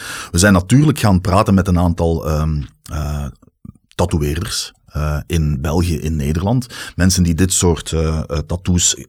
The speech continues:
zetten. Onder meer, eh, de hele bekende Tattoo Bertje uit Oostende.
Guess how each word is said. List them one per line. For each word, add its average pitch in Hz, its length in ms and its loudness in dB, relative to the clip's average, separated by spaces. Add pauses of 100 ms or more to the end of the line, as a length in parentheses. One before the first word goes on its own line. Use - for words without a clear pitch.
zetten. 92 500 -2
Onder 120 320 6
meer, 92 340 4
eh, 78 340 0 (380)
de 90 100 -2
hele 95 160 2
bekende 85 400 0
Tattoo 90 280 0
Bertje - 460 -4
uit 80 240 -6
Oostende. 76 540 -6